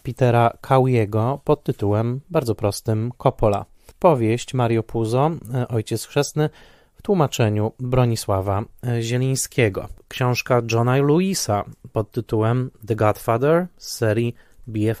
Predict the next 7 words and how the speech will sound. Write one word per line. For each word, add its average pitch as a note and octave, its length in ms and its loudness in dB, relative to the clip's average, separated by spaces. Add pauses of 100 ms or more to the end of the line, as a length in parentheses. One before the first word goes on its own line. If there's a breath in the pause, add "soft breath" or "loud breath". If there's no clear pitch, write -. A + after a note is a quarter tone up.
(100)
I - 20 -2
Film B2 300 -4
Classics, C#3 560 -2 (100)
a C3+ 80 -8
także C3+ 340 0
książka B2+ 540 0 (380 soft breath)
Marka A#2 560 0